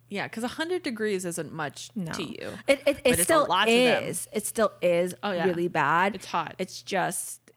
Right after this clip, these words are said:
Speaker 2: it's something you do see in every summer. So you can kind of,
Speaker 1: Mm-hmm.
Speaker 2: it's like when you see negative thirty here or negative, even, even negative forty at this point, it's like, well, we see it. So it sucks, but we see it.
Speaker 1: Yeah.
Speaker 2: Yeah.
Speaker 1: If it gets over fifteen degrees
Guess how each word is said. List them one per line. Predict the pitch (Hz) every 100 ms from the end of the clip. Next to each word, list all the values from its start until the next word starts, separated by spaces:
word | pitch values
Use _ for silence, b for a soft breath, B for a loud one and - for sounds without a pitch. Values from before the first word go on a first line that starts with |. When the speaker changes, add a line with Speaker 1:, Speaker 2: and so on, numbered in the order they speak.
| _ _ -
Speaker 2:
it's | 196 - - _ _
something | - 220 208
you | 190 175 180
do | - 170
see | - - 185
in | 180 -
every | 175 190
summer. | 202 208 208 214 214
So | -
you | 160
can | - 214
kind | 208 160
of, |
Speaker 1:
Mm-hmm. | 160 202 -
Speaker 2:
it's | 202
like | 202
when | 196
you | 185
see | 190
negative | 185 185 165 175 170
thirty | - 160 160 180
here | 190 202 190 196 196 B B B
or | - 202
negative, | 196 202 196
even, | 190 185 -
even | 208 214
negative | 214 202 180
forty | - 175 180 202
at | 208
this | 220 -
point, | 240 233
it's | 185
like, | 190 -
well, | 165
we | 175
see | - 175 120
it. | 101 -
So | - - 151 110
it | 196
sucks, | - - 294 247 - - -
but | -
we | 156
see | - - 226 190
it. | 202 269
Speaker 1:
Yeah. | 208 214 151 190 _
Speaker 2:
Yeah. | 262 - - - 277 B B B B _
Speaker 1:
If | 220
it | 285
gets | 285 330
over | 311 311 311
fifteen | 269 262 254
degrees | 247 220 226 233 240 -